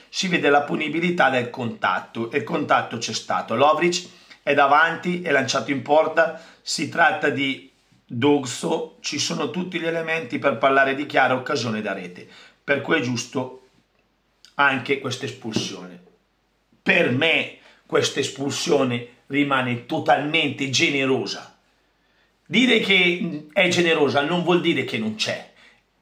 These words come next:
Mi sembra un po' generosa, nel senso che io vedo Lovric che prima sposta il giocatore, quindi cerca anche lui il contatto.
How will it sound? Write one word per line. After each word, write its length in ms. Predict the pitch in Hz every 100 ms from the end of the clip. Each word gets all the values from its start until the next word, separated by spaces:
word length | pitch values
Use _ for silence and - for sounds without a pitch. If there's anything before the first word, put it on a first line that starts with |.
| -
Mi 200 | 180 180
sembra 400 | 170 147 147 175
un 140 | -
po' 160 | 139 139
generosa, 760 | 123 147 117 160 143 110 92 - - -
nel 200 | 156 139
senso 480 | - 151 151 156
che 100 | 127
io 120 | 143 120
vedo 280 | 123 117
Lovric 560 | 131 175 180 147 117 - - - -
che 180 | 151
prima 500 | 135 160 175 139 110 -
sposta 480 | - - 156 127 156
il 80 | 139
giocatore, 680 | 123 147 143 120 147 151 131
quindi 240 | 127 127
cerca 320 | 120 123 -
anche 220 | 123 117
lui 120 | 127 127
il 100 | 120
contatto. 680 | 127 117 117 98 - -